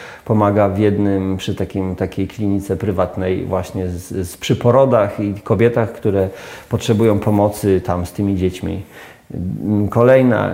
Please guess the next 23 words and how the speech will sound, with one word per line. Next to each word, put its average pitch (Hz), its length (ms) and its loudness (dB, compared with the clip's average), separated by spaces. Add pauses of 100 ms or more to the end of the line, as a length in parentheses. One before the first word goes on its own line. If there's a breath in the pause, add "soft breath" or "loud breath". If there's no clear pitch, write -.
(120)
kolejny 117 380 4
syn 107 240 0
nasz 104 240 0
z 95 120 -2
żoną 117 460 4
wyjechał 104 380 2
do 107 140 2
R 127 160 2
P 165 100 4
A, 113 180 4
jest 85 220 -4
na 95 100 0
misji 90 460 -4
w - 40 -2
R 104 140 0
P 110 120 2
A. 82 180 0 (320 loud breath)
E, 95 540 2
okazuje 123 380 4
się, 120 240 4
że 110 480 4 (180)
w - 80 -12
Kapsztadzie, 117 720 2